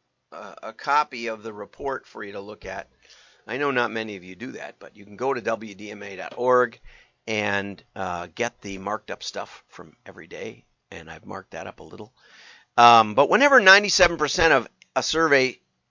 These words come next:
is, says anything, you know, there was this climate change thing where they said that ninety-seven percent of the scientific papers supported, uh, climate change, which was really, what, what they'd done is they'd taken about ten thousand of 'em,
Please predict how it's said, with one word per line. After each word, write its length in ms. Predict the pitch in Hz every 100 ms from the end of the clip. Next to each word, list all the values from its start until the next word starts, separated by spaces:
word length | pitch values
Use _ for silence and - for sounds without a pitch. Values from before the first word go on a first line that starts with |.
| _ _ -
is, 200 | 113 113 _
says 260 | - 120 120
anything, 560 | 143 175 160 175 170 _ _ _ -
you 80 |
know, 100 | 113
there 120 | 110 117
was 120 | 104
this 140 | 110
climate 360 | - 107 110 104
change 280 | 110 107 -
thing 220 | 107 110
where 100 | 104
they 120 | 98
said 300 | - 107 104
that 100 | 95
ninety-seven 560 | 104 107 101 104 104 101
percent 400 | 98 - 104 104
of 80 |
the 140 | 101 107 - - -
scientific 680 | - 117 104 104 113 98 -
papers 600 | - 98 - 101 98 - - _ _ _ _
supported, 800 | - 117 - 117 113 107 104 - - - _ _ -
uh, 400 | 90 87 80 - _ _ _ _ _
climate 360 | - 117 113 113
change, 520 | 104 101 98 104 -
which 280 | 110 107 120
was 320 | 113 - -
really, 460 | - 139 139 120 104
what, 240 | 104 147
what 140 | 175 190
they'd 200 | 165 127
done 240 | 131 135
is 140 | 117 104
they'd 160 | 110
taken 260 | 139 127 117
about 220 | 104 101
ten 220 | 120 117
thousand 480 | - 117 123 107 107
of 120 | 98
'em, 160 | 107